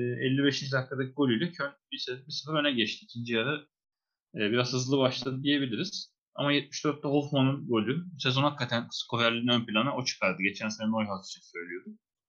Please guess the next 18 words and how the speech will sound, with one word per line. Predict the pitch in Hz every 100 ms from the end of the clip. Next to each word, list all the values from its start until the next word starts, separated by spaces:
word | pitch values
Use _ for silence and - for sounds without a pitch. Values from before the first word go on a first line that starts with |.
| _ _ _ _ _ _ _
E, | 110 104 104
bir | 143 151
biri | 165 180
buldular | 160 131 135 190 226
ama | 156 196 165 156
bir | 156
biri | 170 180
buldu | 175 180 -
derken | 214 - 240 233
golden | 165 165 196
iki | 190 -
dakika | 180 -
sonra | - 220 -
peş | 190 -
peşe | 160 139
gelen | 123 110 110
iki | 104
gol. | 110